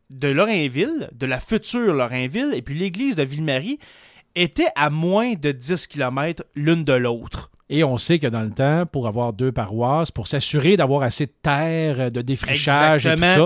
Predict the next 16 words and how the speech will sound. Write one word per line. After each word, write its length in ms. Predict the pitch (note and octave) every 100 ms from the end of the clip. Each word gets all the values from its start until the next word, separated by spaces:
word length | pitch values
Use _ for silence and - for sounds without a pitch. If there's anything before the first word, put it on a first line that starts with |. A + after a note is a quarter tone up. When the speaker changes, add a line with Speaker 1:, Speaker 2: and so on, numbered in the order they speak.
| -
Speaker 2:
ça, 40 | - - -
Speaker 1:
Exactement. 220 | B2 F3+
Speaker 2:
devait 260 | D#3+ G#3 F3
être 100 | -
séparé 400 | D#3 - C3+ F3
par 220 | D3 B2+
au 100 | F3
moins 340 | D#3+ D3+ D#3+ A#3 _ _
dix 320 | G#2 E3 D#3+
kilomètres 400 | - C#3 B2+ C#3
Speaker 1:
Dix 160 | B3 B2+
kilomètres. 260 | B2+ B2+ C#3
Speaker 2:
entre 100 | D#3
les 60 |
deux 80 | D#3
clochers. 380 | - A#2 -